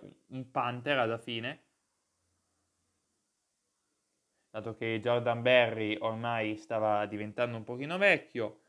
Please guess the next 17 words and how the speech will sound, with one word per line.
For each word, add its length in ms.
e 300
ave-, 300
aveva, 400
mm, 280
è 280
da 140
sette 360
anni 460
che 640
è 100
qui, 240
ha 100
trenta 380
anni, 340
quindi 280
prendiamo 420
questo 420